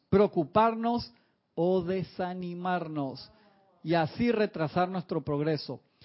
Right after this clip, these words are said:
No recordaremos hasta que hayamos alcanzado ese balance que nada puede perturbar,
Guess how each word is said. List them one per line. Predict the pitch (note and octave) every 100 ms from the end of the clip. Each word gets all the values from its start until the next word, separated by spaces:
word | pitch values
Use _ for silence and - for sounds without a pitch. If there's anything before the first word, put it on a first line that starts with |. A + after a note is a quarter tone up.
| _ _ -
No | E3 B3
recordaremos | B3 A#3+ G#3+ F3 F3 G3+ A3 G3+
hasta | F#3+ E3+
que | D3+
hayamos | E3 F#3+ G#3
alcanzado | G3 D#3+ D#3 - G3
ese | G#3 - G3+
balance | D#3 D#3 E3+ F3+ F#3+ G#3 G#3+ A3 G3 - G3+ D#3+ C#3
que | F3 E3
nada | E3+ F#3 G3 F#3 F#3 F3+ -
puede | E3 E3+ F3 F3+
perturbar, | F3 - D3 C3+ - C#3+ C3+ C3+ E3+ F3+ D#3